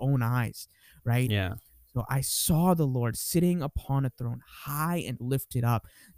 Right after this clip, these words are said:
Speaker 1: That, that's just such an amazing image in my mind.
Speaker 2: Right.
Speaker 1: "And the train of his robe filled the temple." So think about how magnificent and great and huge, right? It's this,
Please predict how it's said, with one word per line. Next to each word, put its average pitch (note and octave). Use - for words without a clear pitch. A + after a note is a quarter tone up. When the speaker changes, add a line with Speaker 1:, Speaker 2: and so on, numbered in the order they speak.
Speaker 1:
That, B2+
that's D#3
just -
such -
an C3
amazing A#2+
image A#2+
in A2+
my A2
mind. A2
Speaker 2:
Right. G2
Speaker 1:
"And E3
the D3
train F3
of C#3+
his D#3
robe C3
filled F3+
the C#3
temple." -
So -
think F3
about D#3
how D#3
magnificent D#3
and C3+
great D#3
and C3+
huge, G#3
right? D3
It's C#3+
this, E3